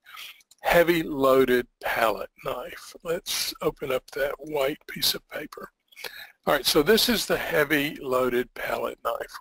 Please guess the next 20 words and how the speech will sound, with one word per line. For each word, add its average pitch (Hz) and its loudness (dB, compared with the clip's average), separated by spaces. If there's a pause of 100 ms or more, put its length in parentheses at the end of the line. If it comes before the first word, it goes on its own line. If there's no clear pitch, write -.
right? 175 2 (1400)
Okay, 156 4
so - 4
if 135 6
I 156 6 (100)
took - 4
that 117 0 (640)
and 147 2
I 151 0
go 175 6
here 135 4
and 143 -4
change 202 4
this - -2
plow 170 4
paint 127 -2 (800)
to - -2
plow 156 4
paint - -6 (100)
with 127 -10